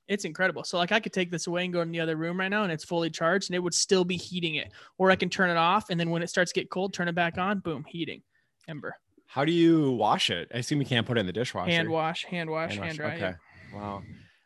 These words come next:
Speaker 2: Okay. Jess would love that. She literally microwaves her coffee, like, ten times a day.
Speaker 1: I know. Yeah, I, I don't microwave coffee anymore. Hey, right,
Speaker 2: Oh my
Speaker 1: right here.
Speaker 2: gosh.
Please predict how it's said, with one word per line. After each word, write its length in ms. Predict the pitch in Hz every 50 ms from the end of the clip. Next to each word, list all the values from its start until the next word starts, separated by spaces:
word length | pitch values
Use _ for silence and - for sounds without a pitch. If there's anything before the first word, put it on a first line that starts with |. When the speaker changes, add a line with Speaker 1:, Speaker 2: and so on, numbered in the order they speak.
| _ -
Speaker 2:
Okay. 340 | 117 - 117 101 92 92 - _ _ -
Jess 340 | 117 - 127 135 147 - -
would 160 | 208 147 110
love 460 | 101 92 85 87 95 98 98 101 95 101
that. 280 | 87 76 80 87 - _ _ _ _ _ -
She 220 | - - 170 160 143
literally 500 | 123 117 120 123 135 135 131 123 117 110
microwaves 460 | 92 104 110 107 - 117 107 101 98
her 60 | 104
coffee, 420 | 101 - 107 98 95 - - 101 95
like, 180 | 90 90 90
ten 200 | - - 101 98 98
times 240 | 98 92 98 92 -
a 60 | 90
day. 180 | 98 101 95 - 160
Speaker 1:
I 100 | 165 165
know. 460 | 170 180 202 226 247 233 180 156 139
Yeah, 200 | 156 165 160 - -
I, 340 | 160 175 175 139 156 165
I 40 | 170
don't 180 | 165 170 165 165
microwave 400 | 165 170 170 - 170 165 165 -
coffee 260 | 180 165 175 - 175
anymore. 300 | 160 151 151 156 151 - _ _ _
Hey, 180 | - - -
right, 120 | - 113 104
Speaker 2:
Oh 140 | 95 92 90
my 80 | 85 82
Speaker 1:
right 40 | 85 82
here. 80 | 71
Speaker 2:
gosh. 440 | 92 92 92 90 90 90 - -